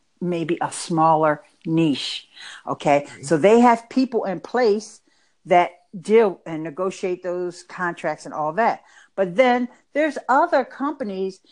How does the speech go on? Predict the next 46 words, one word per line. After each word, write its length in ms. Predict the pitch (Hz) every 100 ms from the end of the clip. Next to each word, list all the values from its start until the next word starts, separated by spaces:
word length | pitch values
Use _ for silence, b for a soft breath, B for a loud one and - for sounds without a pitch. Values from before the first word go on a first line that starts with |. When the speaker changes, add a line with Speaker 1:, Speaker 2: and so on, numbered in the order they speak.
| b _
Speaker 1:
It 120 | 285
could 160 | 302 240
be 120 | 254
the 120 | 214
mom 360 | 214 247 254 202
and 100 | 185
pop 400 | - 277 - -
shop 480 | - 196 147 117 - _ b b b _ _
down 300 | 214 202 196
the 80 | 180
street, 240 | - 269
or 140 | - 196
the 140 | 175
local, 500 | 185 226 247 233 208 B B B -
you 120 | 233
know, 300 | 190 165 165 b b b
fitness, 540 | - 330 - 214 - _ _ _ _ _ _ _ _ -
um, 440 | 208 180 170 160 151
center 500 | - 247 214 202 156
down 300 | 143 226 226
the 60 | 214
street 360 | - 320 330
from 220 | 269 226 185
you 260 | 147 117 - _ _ _ _
that 140 | 330 277
doesn't 260 | 359 339
have 260 | 339 370 320
anything 380 | 285 247 240 202
in 100 | 185
place. 360 | 208 165 139 - b b
They 140 | 330 403
don't 200 | 330 311
even 220 | 302 330
know 120 | 339
what 160 | 330 330
to 80 | 311
do. 320 | 359 392 214
And 140 | 185
they 140 | 233 359
would 260 | 339 208
go 260 | 185 277 302
with 100 | 294
whatever 300 | 262 311 320
you 140 | 311 339
tell 320 | 370 392 381
them. 260 | 208 104